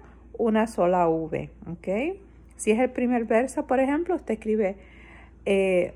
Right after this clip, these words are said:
V y el número uno. Eso quiere decir que es el verso número uno, ¿ok? Entonces, obviamente debe de incluir el poema completo,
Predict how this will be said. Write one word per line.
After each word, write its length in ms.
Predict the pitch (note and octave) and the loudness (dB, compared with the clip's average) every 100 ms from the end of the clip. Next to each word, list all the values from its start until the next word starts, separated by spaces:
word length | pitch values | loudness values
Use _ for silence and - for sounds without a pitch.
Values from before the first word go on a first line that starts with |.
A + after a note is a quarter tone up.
| - | -2
V 380 | A3 A#3+ B3 E4 C5 D5 - - | 2 2 4 4 4 -4 -20 -8
y 120 | G3 | -2
el 140 | F#3 F#3 | 0 0
número 360 | F#3 G3 G3 | 0 4 4
uno. 260 | F#3 E3+ D#3 | 4 0 -2
Eso 200 | D#3 G#3 | -4 -6
quiere 180 | E3+ F#3 | -2 -2
decir 240 | G#3+ B3+ | -2 -6
que 120 | B3 | -4
es 40 | A3 | -4
el 120 | G3+ | 0
verso 360 | D#3+ F3 - | -2 -4 -8
número 400 | F#3+ F3 E3 D3+ | -6 -4 -4 -4
uno, 420 | C#3 D3 - - - - G3+ E3+ | -4 -6 -10 -10 -14 -16 -12 -10
¿ok? 380 | - F#3+ D#4+ - - - - - | -6 -4 -6 -8 -20 -20 -20 -6
Entonces, 800 | F#3+ G3 G3+ G3 F#3+ F3+ - F3 | -4 -2 2 2 2 -4 -4 0
obviamente 720 | G3 G3 C4 C#4 A3 A3 B3 | 0 2 2 2 0 -2 -2
debe 240 | A3 G#3 | 0 0
de 100 | A3 | 0
incluir 520 | A#3 G#3 G#3+ G3 F#3 G3 | 0 -4 -2 0 2 0
el 140 | G3+ | -2
poema 400 | G3 D#3+ E3+ F#3 | 0 -2 -2 -4
completo, 920 | F#3 F3+ E3+ D#3 D3+ D3+ D3 F3 D4 | -4 -4 -6 -4 0 0 -2 -4 -4